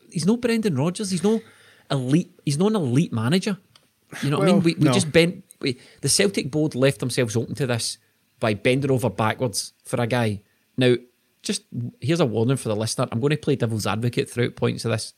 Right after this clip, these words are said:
Speaker 1: um, and anyone that knows me, knows this podcast rather, knows that we sometimes try and explore ideas and put forward alternative points
Speaker 2: Yeah.
Speaker 1: of view. So I'm gonna do that with Eddie Howe. Um, but as far as I'm concerned, the Celtic board left themselves open to disaster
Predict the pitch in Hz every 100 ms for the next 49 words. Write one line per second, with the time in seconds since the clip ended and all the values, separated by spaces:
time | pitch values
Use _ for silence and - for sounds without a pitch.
0 | 120 113 110 104 - 135 135 123 113 -
1 | 107 107 107 113 - _ _ _ _ -
2 | 120 110 104 - 101 - 107 - 107 110
3 | 104 _ - - 113 107 110 107 120 -
4 | 123 123 123 107 95 - _ _ _ -
5 | - 135 135 - - 120 113 110 104 104
6 | 101 - - 107 110 - - 104 107 -
7 | 101 101 95 98 107 104 151 120 110 113
8 | 120 101 107 98 95 95 98 101 _ _
9 | _ _ _ - 113 104 98 90 - -
10 | - _ - - _ - 123 - 160 170
11 | 139 117 120 113 117 107 107 127 123 -
12 | 120 113 156 165 165 - 117 156 190 185
13 | 151 117 107 107 - 107